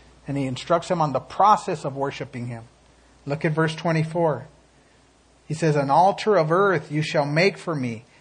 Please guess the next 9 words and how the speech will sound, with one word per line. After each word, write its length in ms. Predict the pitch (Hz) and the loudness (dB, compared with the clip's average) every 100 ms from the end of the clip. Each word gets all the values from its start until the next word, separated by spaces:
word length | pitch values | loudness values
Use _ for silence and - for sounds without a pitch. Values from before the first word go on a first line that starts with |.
| _ | _
and 180 | 131 139 | -6 -2
you 140 | 165 | -2
shall 220 | - 170 | 2 0
sacrifice 800 | - 180 180 190 175 - 160 156 | 0 2 2 2 -2 2 2 2
on 160 | 156 147 | -2 -4
it 120 | 143 | -6
your 140 | 139 127 | -8 -6
burnt 340 | 156 170 160 | -4 -2 2
offerings 720 | 156 175 - 180 120 110 - | 2 4 0 -6 -8 -12 -20